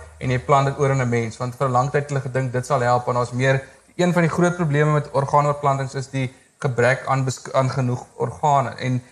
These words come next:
diere was moontlike opsie om te ondersoek. So daai is maar net een van die snaakse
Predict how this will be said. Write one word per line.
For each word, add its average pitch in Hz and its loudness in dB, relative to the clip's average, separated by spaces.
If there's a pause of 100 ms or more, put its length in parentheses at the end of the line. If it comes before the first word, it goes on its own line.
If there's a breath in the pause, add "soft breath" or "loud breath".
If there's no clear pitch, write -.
(120)
diere 143 4
was 147 2
moontlike 131 0
opsie 135 -4
om 123 -6
te 127 -10
ondersoek. 120 -6 (320 loud breath)
So - -2
daai 123 8
is 160 2
maar 170 2
net 156 0
een 139 0
van 147 0
die 139 0
snaakse 139 0